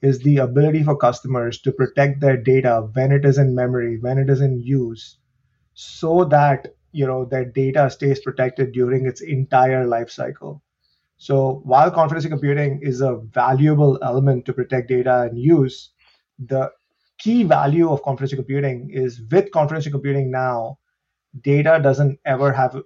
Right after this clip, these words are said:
ever have to be in the clear. So data is gonna stay encrypted as it is being generated, as it is being stored, as it is being trans-, transferred. And now with confidential computing, it is gonna be protected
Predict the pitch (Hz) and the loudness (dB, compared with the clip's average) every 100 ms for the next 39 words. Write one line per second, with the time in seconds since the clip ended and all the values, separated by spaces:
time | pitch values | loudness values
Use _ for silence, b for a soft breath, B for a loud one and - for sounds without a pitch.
0 | _ - 139 156 135 127 131 127 127 123 | _ -4 0 2 2 2 -2 -6 -6 -8
1 | 139 127 - 143 _ _ _ _ _ - | -4 -4 -6 -14 _ _ _ _ _ -6
2 | 131 127 139 _ - 139 143 151 147 147 | -4 -4 -6 _ -4 2 4 4 4 2
3 | 139 - 165 156 143 147 160 147 135 - | 0 0 -2 0 0 -2 0 -2 -2 -6
4 | 127 123 139 135 151 151 143 143 147 143 | -4 -2 -2 2 2 2 4 4 4 4
5 | 147 143 - 120 127 135 135 143 143 147 | 2 0 -4 -4 0 -2 2 2 2 0
6 | 131 131 123 120 131 127 139 135 127 127 | 2 2 0 -2 -4 0 0 0 -2 -4
7 | - _ - 127 139 - 123 113 - _ | -10 _ -6 -6 -4 -6 -8 -8 -14 _
8 | _ _ _ - 135 139 156 151 147 139 | _ _ _ -6 -2 4 4 4 0 -2
9 | 143 139 127 135 143 131 123 - 135 135 | -2 -4 -6 -2 -2 -2 -4 -4 -4 -2
10 | - 139 143 143 135 127 131 - 127 120 | 0 0 2 0 0 -2 -2 -2 -4 -6